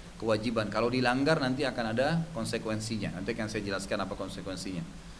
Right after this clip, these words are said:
<clears throat> Dalam hadis Bukhari kata Nabi sallallahu alaihi wasallam, orang yang sedang ihram tidak boleh menggunakan baju yang berjahit, surban di kepalanya, celana dan sepatu tinggi kecuali bila ia tidak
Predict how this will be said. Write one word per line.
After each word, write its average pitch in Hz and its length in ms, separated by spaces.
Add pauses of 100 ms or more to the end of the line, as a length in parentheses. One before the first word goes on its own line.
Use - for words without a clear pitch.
(400)
<clears throat> - 1080
Dalam 139 240
hadis 170 180
Bukhari 160 400
kata 139 220
Nabi 151 160
sallallahu 131 400
alaihi 113 100
wasallam, 151 220
orang 160 340
yang 156 80
sedang 131 300
ihram 139 320
tidak 127 240
boleh 147 240
menggunakan 135 640
baju 117 500 (220)
yang 104 240
berjahit, 104 580 (600)
surban 143 760 (720)
di 175 100
kepalanya, 117 720 (340)
celana 147 720 (560)
dan 127 300
sepatu 143 500
tinggi 156 640
kecuali 151 480
bila 139 260
ia 139 220
tidak 131 180